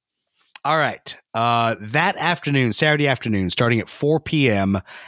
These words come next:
at the Hyatt this time, not at the main venue, not at the Renaissance, we'll do Aeronautica Imperialis. Yes, that game that is dead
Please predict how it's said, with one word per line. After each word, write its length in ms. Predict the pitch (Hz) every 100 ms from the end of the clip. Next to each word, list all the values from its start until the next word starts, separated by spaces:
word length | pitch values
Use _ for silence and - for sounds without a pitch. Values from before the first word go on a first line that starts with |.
| -
at 300 | - 165 -
the 140 | - 202
Hyatt 580 | - 185 208 151 104 -
this 200 | 98 -
time, 380 | 101 92 98 123
not 220 | 101 101
at 80 | -
the 80 | 120
main 240 | 117 131
venue, 280 | 113 98 98
not 140 | 101
at 60 | 104
the 80 | 113
Renaissance, 480 | 104 90 87 87 - - - - -
we'll 140 | 147
do 200 | 139 135
Aeronautica 500 | 120 127 123 117 -
Imperialis. 840 | 113 104 110 104 98 85 76 - - _ -
Yes, 320 | 107 92 -
that 260 | - 92 87
game 320 | 98 110 110
that 180 | 104 104
is 220 | 104 98
dead 540 | 90 98 90 76 65